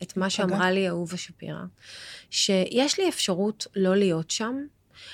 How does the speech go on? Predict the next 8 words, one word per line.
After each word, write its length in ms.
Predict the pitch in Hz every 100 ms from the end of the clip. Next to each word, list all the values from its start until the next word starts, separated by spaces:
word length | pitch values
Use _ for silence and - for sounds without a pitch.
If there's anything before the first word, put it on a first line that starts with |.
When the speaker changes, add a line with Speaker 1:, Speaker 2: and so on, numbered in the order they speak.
| - -
Speaker 1:
אפשרות 400 | 208 208 247 233
להיות 260 | 208 202
שם 180 | - 214 175
ולסבול, 760 | 165 160 - 165 165 170 254
להיות 280 | 247 180 -
מאוכזבת 580 | 190 160 - 160 170 185
כל 140 | 208
הזמן, 300 | 226 254 269